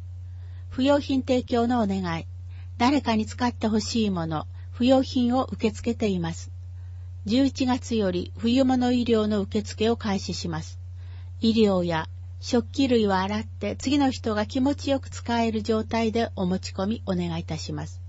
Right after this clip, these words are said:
不用品持ち込みの際は、ご住所を確認できる運転免許証などをご持参ください。健康シリーズ、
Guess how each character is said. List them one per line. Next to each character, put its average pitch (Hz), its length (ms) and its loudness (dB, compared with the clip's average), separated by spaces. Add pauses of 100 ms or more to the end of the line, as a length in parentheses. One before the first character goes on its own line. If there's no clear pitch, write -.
(420)
不 233 140 2
用 262 160 8
品 247 260 2
持 226 100 4
ち - 140 -10
込 220 160 2
み 220 80 0
の 208 120 2
際 190 340 -2
は、 156 180 -4 (340)
ご 226 160 4
住 269 200 2
所 208 240 0
を 202 40 0
確 226 280 0
認 233 200 2
で 214 120 -2
き 214 180 -2
る 180 220 -2
運 214 140 2
転 208 240 0
免 208 200 0
許 196 140 -4
証 190 260 0
な 185 160 0
ど 175 180 -2
を 226 120 -2
ご 170 140 0
持 175 140 -6
参 165 240 -4
く - 100 -10
だ 147 140 -6
さ 135 200 -8
い。 127 100 -10 (2000)
健 294 260 2
康 269 180 0
シ 262 140 -2
リ 226 220 0
ー - 20 -10
ズ、 151 300 -6